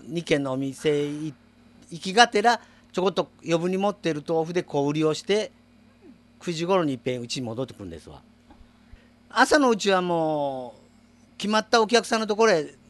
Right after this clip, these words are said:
届けに行く。うん、ほんで、九時に帰ってきて、まあ、曜日によりけりですけど、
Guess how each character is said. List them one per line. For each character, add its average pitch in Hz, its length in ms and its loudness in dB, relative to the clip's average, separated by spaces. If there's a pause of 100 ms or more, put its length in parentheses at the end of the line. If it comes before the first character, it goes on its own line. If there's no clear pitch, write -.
(160)
届 180 340 6
け - 0 -
に 107 180 -2
行 - 100 -16
く。 - 160 -12 (560)
う 226 80 -2
ん、 226 120 -2 (140)
ほ 220 80 -6
ん 262 40 -4
で、 254 200 6 (1000)
九 262 100 -2
時 233 180 -2
に 208 120 -2
帰 208 100 -6
っ 202 220 0
て 190 260 -6
き 170 100 -14
て、 151 580 2 (420)
ま 202 140 4
あ、 190 40 6
曜 226 220 8
日 247 100 4
に 240 100 2
よ 240 80 6
り 233 100 0
け 247 140 4
り 220 80 -4
で 202 140 4
す 190 80 -8
け 214 100 2
ど、 190 300 0